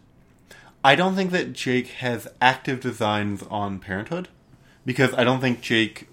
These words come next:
projects that far forward into his life. What I do think is that when Jake says, "I'm gonna be such a great dad,"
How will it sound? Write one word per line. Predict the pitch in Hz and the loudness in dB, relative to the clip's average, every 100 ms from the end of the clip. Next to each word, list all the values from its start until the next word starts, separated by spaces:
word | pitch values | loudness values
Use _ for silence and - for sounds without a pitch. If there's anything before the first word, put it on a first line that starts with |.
| - | -8
projects | - 101 113 104 - | -6 0 2 0 0
that | 104 - | -2 0
far | 101 | -2
forward | - 101 95 98 | 0 0 0 -2
into | 92 95 | -4 -4
his | 92 92 | -4 -6
life. | - - - _ - - - - | -10 -10 -20 _ -20 -20 -20 -4
What | 120 131 | 4 6
I | 135 | 6
do | 123 110 160 196 | 4 2 2 2
think | 143 113 107 - | -2 -2 -2 -6
is | 113 101 | -8 0
that | 110 104 101 - | 2 2 0 -4
when | 113 107 104 | -2 -2 -2
Jake | 98 113 110 | -2 -4 -4
says, | - 107 101 | -2 0 0
"I'm | - 104 | -2 -2
gonna | 110 107 | -2 -2
be | 107 | -2
such | - 104 - | -2 -4 -6
a | |
great | 90 101 92 - | -8 -6 -6 -4
dad," | - 131 104 92 92 | 0 4 4 4 -2